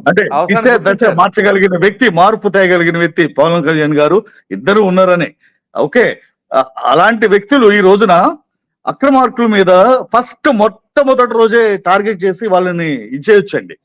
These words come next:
Speaker 1: కాకపోతే ఏంటంటే, ప్రజల్లోకి తప్పుడు సంకేతాలు వెళ్తాయి. ప్లస్ ఒకటి, మా ముందు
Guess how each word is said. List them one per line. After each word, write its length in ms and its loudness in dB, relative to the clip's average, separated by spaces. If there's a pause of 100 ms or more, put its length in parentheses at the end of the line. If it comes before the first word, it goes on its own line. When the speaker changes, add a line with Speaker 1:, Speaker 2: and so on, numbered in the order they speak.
(340)
Speaker 1:
కాకపోతే 540 -2
ఏంటంటే, 420 -2
ప్రజల్లోకి 720 -2
తప్పుడు 440 -10
సంకేతాలు 460 -2
వెళ్తాయి. 420 0 (440)
ప్లస్ 240 0
ఒకటి, 440 0
మా 220 0
ముందు 540 -2